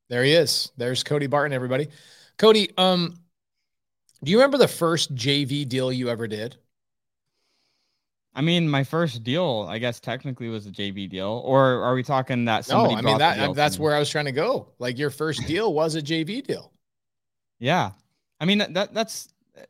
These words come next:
Speaker 2: you know, like we've talked about before, it's, that's generally where most people do their first deal, really, is with somebody else that's more experienced than them, just so they can kinda guide them through it.
Speaker 1: Right. So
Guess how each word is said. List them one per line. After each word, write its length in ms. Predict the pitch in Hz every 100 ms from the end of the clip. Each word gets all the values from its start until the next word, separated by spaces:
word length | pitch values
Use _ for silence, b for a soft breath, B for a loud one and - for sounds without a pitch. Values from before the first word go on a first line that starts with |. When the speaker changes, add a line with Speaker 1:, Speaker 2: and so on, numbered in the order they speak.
| _ -
Speaker 2:
you 140 | 175
know, 100 | 170
like 160 | 165 185
we've 140 | 190
talked 260 | 165 151 156
about 220 | 139 107
before, 480 | 110 - 175 170 123
it's, 220 | - - b b b
that's 300 | 156 170 -
generally 600 | 120 127 147 175 160 131
where 400 | 117 120 120 117
most 320 | 113 120 127 -
people 500 | 131 127 123 113 - _ _ _ _ _ _ _ 123
do 160 | 120 220
their 200 | 262 117
first 340 | - 104 -
deal, 300 | 104 71 50 - _ _ _ _ -
really, 440 | 139 196 95 123 95 - _ _
is 180 | 127 123
with 200 | 127 196
somebody 380 | - 139 123 117
else 240 | 139 147
that's 240 | 131 110 127
more 160 | 135
experienced 600 | 120 - 117 107 175 117
than 160 | 107 95
them, 180 | 90 98
just 160 | 107
so 80 | -
they 80 | 120
can 140 | 120
kinda 180 | 120 120
guide 320 | 107 110 123
them 160 | 120 110
through 240 | - 147
it. 180 | 170 - _ _ _ _ _ _ _
Speaker 1:
Right. 260 | 123 117 - -
So 480 | - 170 165 160